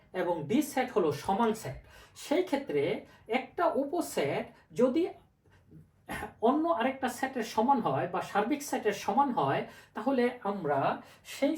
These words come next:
সেট, সেক্ষেত্রে এটাকে এখানে ইকুয়াল দিয়ে লিখি, তাহলে D subset or equal of A।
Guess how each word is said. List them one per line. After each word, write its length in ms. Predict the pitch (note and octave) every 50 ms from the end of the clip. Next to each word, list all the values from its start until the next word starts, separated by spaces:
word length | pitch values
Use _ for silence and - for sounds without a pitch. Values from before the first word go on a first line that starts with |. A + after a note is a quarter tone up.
| - -
সেট, 180 | - C4+ - - - _ - - -
সেক্ষেত্রে 500 | - C4 C4+ C4+ - B3+ - - D#3 C#3+ D#3+ F#3 A#3+ C#4 - - - _ G3
এটাকে 240 | F#3+ - A3+ A3+ A3+ F#3+
এখানে 200 | E3+ - F3+ G#3+ - - - - D4+
ইকুয়াল 300 | - - D4+ C4+ A#3+ G3 F3
দিয়ে 120 | E3 D3+ C#3 C3+
লিখি, 220 | C3+ C3 - - - - - - - - - -
তাহলে 280 | A3+ A3+ A#3 B3 A3 F#3 - C3 C3 C3+
D 20 | A3+ D4+ F#4+ G#4+ G#4 - - -
subset 680 | - A#3 A#3+ - - - - - F#3+ D#3 D#3 G3+ - - - - - - _ _ - C4+
or 100 | E4 F#4 F4+ - - C#4
equal 360 | C#4 - - B3+ G#3 F3+ - D#3+ - - F3+
of 100 | A#3+ C#4+ - - - _ - C4
A। 40 | G#3